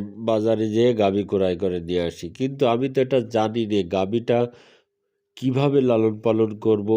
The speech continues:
ওর কতটুক পরিমাণ দানাদার লাগবে, কতটুক পরিমাণ কাঁচা ঘাস, কতটুক পরিমাণ খড়,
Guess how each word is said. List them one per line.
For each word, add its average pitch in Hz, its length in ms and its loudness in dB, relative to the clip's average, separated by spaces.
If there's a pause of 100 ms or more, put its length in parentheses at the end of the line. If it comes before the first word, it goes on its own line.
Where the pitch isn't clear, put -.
(120)
ওর 113 100 2 (120)
কতটুক 110 520 -2
পরিমাণ 113 460 2
দানাদার 107 460 0 (100)
লাগবে, 104 340 0
কতটুক 107 540 -2
পরিমাণ 107 360 0 (120)
কাঁচা 104 260 -2 (120)
ঘাস, 104 160 -2 (100)
কতটুক 110 440 -4 (120)
পরিমাণ 104 400 -2 (160)
খড়, 95 260 0